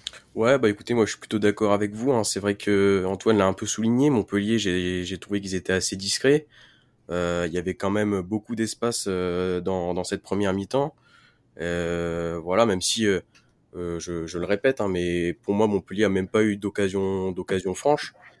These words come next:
Euh, c'était, euh, c'était Antoine aussi qui le soulignait. Voilà, ils ont eu des, des coups francs, des corners, euh, ou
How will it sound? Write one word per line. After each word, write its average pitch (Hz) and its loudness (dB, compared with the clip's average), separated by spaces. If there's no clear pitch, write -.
Euh, 92 0
c'était, 95 -4
euh, 85 -2
c'était - -8
Antoine 98 0
aussi - -4
qui - -10
le 95 -8
soulignait. 120 2
Voilà, 101 2
ils 95 -2
ont 95 -2
eu 92 -4
des, 90 -6
des 98 -4
coups - -16
francs, 110 4
des 101 0
corners, 98 2
euh, 85 0
ou 92 -12